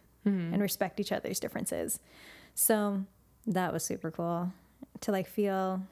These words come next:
Speaker 2: seen and, like, the whole, like, idea of what high tides rise all boats,
Speaker 1: Mm-hmm.
Speaker 2: you know? So just, if everybody's doing good, that's cool.
Speaker 1: Yeah.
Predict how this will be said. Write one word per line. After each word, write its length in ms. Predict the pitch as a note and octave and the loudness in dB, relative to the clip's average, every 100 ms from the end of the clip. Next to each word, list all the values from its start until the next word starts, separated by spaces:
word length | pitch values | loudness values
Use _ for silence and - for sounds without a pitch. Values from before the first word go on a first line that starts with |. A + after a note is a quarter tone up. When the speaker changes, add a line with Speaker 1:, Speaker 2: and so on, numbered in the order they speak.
| - | -10
Speaker 2:
seen 600 | - - A3+ G#3+ G#3 G#3+ G#3 - | -4 0 2 2 0 0 -2 -6
and, 200 | - F3+ | -2 -2
like, 240 | F3 G3+ - - - - - _ _ | 0 -2 -6 -20 -20 -20 -20 _ _
the 140 | - G#3+ | 0 2
whole, 240 | G#3+ G3+ | 4 4
like, 200 | G3 F#3 | 2 2
idea 380 | F#3 F3+ F3+ F3 | 0 2 2 0
of 80 | F3 - | -2 -2
what 220 | F#3+ - - | -2 -2 -4
high 220 | - G3+ | -2 0
tides 480 | - F3+ F3+ G3 - | 0 0 0 0 2
rise 240 | F3+ F#3 | 2 2
all 100 | F3+ | 0
boats, 500 | F3 E3+ G#3+ - - - _ _ - | 0 0 0 0 -2 -4 _ _ 0
Speaker 1:
Mm-hmm. 340 | G#3+ G3+ A3 | 2 2 0
Speaker 2:
you 80 | G#3+ | 2
know? 200 | G#3 A3+ A3 _ _ _ _ _ - | 2 0 -4 _ _ _ _ _ -8
So 260 | - G#3+ | -2 -2
just, 220 | G#3+ - - - - _ _ _ _ _ | -2 -8 -12 -20 -20 _ _ _ _ _
if 100 | - | 0
everybody's 440 | D4 D#4+ B3 G#3 G3 | 2 4 4 4 2
doing 220 | F#3+ F#3 | 0 0
good, 360 | F3+ F3+ G#3+ C4 - _ _ _ _ _ - | 0 0 0 0 -6 _ _ _ _ _ -2
that's 160 | - - | 0 0
cool. 260 | A#3+ D#4 - _ _ - | 0 -2 -6 _ _ -4
Speaker 1:
Yeah. 680 | F#3 F#3 A#3+ E4 F#3 E3 | 0 4 4 2 2 0